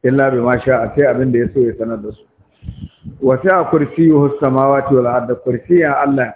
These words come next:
kujera ce wanda yake a zakawa ce guda in ya zanna wajen shari'a, ita ce kursi. To, faɗinta ya yi faɗin sama bakwai da ƙasa. To, kujera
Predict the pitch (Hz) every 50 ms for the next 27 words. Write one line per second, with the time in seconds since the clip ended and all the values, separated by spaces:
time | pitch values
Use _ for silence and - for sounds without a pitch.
0 | - - 123 120 139 160 165 165 147 135 - - 135 135 139 147 147 143 135 131
1 | 135 131 135 143 120 127 123 120 120 - - 139 131 120 117 - - 131 123 113
2 | 117 113 120 120 117 113 - _ - _ _ _ _ _ - 135 135 135 135 131
3 | 123 139 139 135 127 123 117 117 113 117 127 127 104 113 113 113 120 117 110 104
4 | - _ - 123 - 143 135 - 135 117 - - 113 107 - - 123 120 117 110
5 | - _ _ _ _ _ _ _ - _ _ _ _ - - - - - 117 120
6 | 131 135 147 147 - 156 151 147 - 127 117 117 123 131 135 135 139 139 135 135
7 | 135 135 135 139 135 120 - 147 131 127 120 120 123 - 127 117 110 107 - -
8 | 104 - - - - _ _ _ _ _ _ _ - 381 _ _ _ _ _ _
9 | _ _ _ _ _ _ _ _ _ _ _ _ _ _ _ _ - - - -
10 | _ _ _ _ _ _ _ _ _ - - _ _ - _ _ - - - 151
11 | 151 151 151 160 143 135 180 196 202 185 170